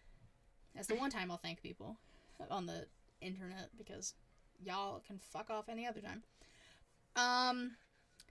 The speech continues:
W W E and Disney Plus. Uh, they have a multi-year deal with, uh, Indonesia.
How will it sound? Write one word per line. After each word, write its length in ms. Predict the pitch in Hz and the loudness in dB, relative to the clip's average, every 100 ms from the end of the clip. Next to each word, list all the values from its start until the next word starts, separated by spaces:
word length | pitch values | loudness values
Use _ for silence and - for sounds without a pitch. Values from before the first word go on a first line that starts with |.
| - - 196 208 | -20 -10 0 6
W 240 | 240 349 | 6 6
W 220 | 370 359 | 4 4
E 100 | 370 | 4
and 80 | 269 | 2
Disney 240 | 330 359 320 | 2 2 0
Plus. 440 | 269 277 - - - - - - - - - - - - - - - | 0 0 0 -2 -6 -14 -10 -8 -8 -10 -12 -16 -20 -20 -20 -14 -2
Uh, 240 | 196 202 196 | 4 4 6
they 140 | 220 | 6
have 120 | 220 214 | 6 4
a 80 | |
multi-year 1040 | 202 214 247 277 262 214 226 240 240 254 - - 180 | 2 4 4 4 0 2 2 4 4 2 -2 -8 -2
deal 440 | 208 226 233 - - | 4 6 6 4 2
with, 360 | 202 202 - - | 2 2 -2 0
uh, 300 | 190 180 175 - | 4 4 4 2
Indonesia. 720 | 226 233 208 214 220 262 | 0 2 2 2 2 0